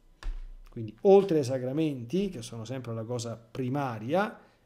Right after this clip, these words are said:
e alla preghiera, anche l'uso di tutti questi si chiamano sacramentali. Quindi,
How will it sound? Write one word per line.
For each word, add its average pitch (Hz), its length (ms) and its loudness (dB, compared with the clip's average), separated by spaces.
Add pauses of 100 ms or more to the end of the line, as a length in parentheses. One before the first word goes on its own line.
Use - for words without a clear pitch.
e 151 160 2
alla 127 200 0
preghiera, 120 720 -4 (340)
anche 202 840 4
l'uso 143 680 -4 (1000)
di 135 200 -2
tutti 208 320 -2
questi 170 540 -2 (340)
si - 160 -8
chiamano 127 580 -4 (260)
sacramentali. 131 1040 -6 (1300)
Quindi, - 280 -10